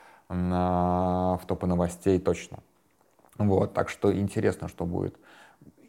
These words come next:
М, гораздо интереснее мне испаноязычная, рядом находящаяся эква-, экваториальная Гвинея, где одна и та же семья правит, а,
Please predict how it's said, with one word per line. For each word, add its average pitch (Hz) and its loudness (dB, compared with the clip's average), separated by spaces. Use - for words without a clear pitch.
М, 135 -2
гораздо 120 4
интереснее 95 -2
мне 92 -2
испаноязычная, 90 -2
рядом 90 -6
находящаяся 90 -6
эква-, 87 -12
экваториальная 90 -4
Гвинея, 135 0
где 104 2
одна 92 2
и - -6
та 92 -2
же 87 -6
семья 90 -2
правит, 90 -2
а, 90 -2